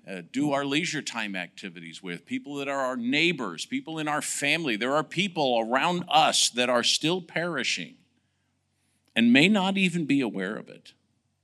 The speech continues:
And God is still saving those who will cling to Jesus. And lastly,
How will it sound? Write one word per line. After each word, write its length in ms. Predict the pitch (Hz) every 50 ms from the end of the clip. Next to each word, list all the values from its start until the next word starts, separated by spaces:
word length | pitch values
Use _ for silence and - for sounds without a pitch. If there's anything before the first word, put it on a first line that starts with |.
| _ _ _ _ _ _ _ _ _ _ _ _ _ -
And 200 | 101 98 92 80
God 300 | 104 110 113 127 135 123
is 140 | 110 95 -
still 340 | - - - - 127 127 123
saving 560 | - - - 123 117 123 104 104 104 95 90
those 300 | 85 107 107 101 98 -
who 140 | - 120 117
will 280 | 90 90 101 98 90
cling 560 | - - - - 123 120 117 110 110 104 98 87
to 140 | - - 95
Jesus. 840 | 82 76 - 80 78 76 73 - - 57 - - - - - - - _ _ _ _ _ _ _ _ _ _ _ _ _ _ _ _ _ _ _ _ _ _ _ _ _ _ _ _ _ _ _ _ _ _ _ _ _ _ _ _ _ _ _ _ _ _ _ _ _ _ - -
And 220 | 104 101 107 110
lastly, 680 | 104 98 98 104 98 - - - - - 58 50 98 _